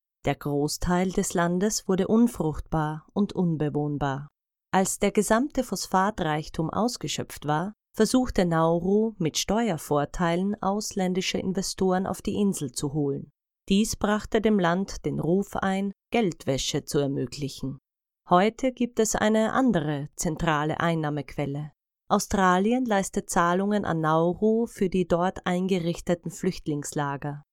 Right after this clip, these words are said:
Berichte von Entmenschlichung und Hoffnungslosigkeit im Lager spiegeln sich in der vernarbten und vergessenen Landschaft wider.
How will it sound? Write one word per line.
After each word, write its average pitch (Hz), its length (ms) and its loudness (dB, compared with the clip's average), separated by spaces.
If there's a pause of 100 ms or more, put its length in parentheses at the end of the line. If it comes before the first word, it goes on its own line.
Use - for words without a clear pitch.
(500)
Berichte 180 640 2
von 170 380 -2
Entmenschlichung 175 1000 -2
und - 320 -4
Hoffnungslosigkeit 160 1080 -2
im 165 120 0
Lager 160 520 -2 (100)
spiegeln 220 460 2
sich - 360 -4
in 185 120 0
der 175 100 2
vernarbten 175 800 0
und 170 240 -6
vergessenen 170 680 0
Landschaft 151 600 -6
wider. 143 400 -6